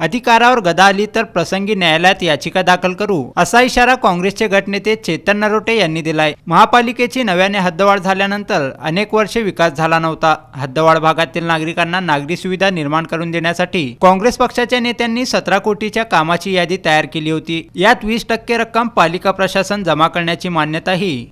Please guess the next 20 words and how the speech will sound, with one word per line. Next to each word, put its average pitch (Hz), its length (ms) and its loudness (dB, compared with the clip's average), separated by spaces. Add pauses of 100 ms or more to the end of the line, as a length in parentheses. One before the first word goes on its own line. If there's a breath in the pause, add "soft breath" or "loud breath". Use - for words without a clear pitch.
काँग्रेस 165 380 2
पक्षाच्या 208 420 -2
सभागृहाने 170 600 0
मागील 170 360 -2
वर्षी 190 260 -2
दिली 151 260 -4
होती. 156 520 -4
हद्दवाढ 240 360 4
भागाच्या 226 420 4
विकासाची 185 580 0
यादी 190 240 0
देखील 196 400 -4
तयार 160 180 2
केली, 160 360 -6 (140)
त्यास 226 240 4
सभागृहाने 214 540 4
मान्यता 180 460 2
देखील 190 300 -2
दिली 160 220 -2
होती. 160 400 -4